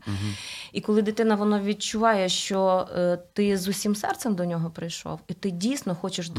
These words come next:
Speaker 2: допомогти, він починає тобі відкриватися, і він
Speaker 1: Мгм.
Speaker 2: тобі може, е, розказати про все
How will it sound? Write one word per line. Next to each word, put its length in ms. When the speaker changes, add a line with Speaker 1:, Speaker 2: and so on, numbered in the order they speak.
Speaker 2:
допомогти, 680
він 60
починає 400
тобі 260
відкриватися, 800
і 160
він 120
Speaker 1:
Мгм. 100
Speaker 2:
тобі 240
може, 400
е, 600
розказати 600
про 180
все 400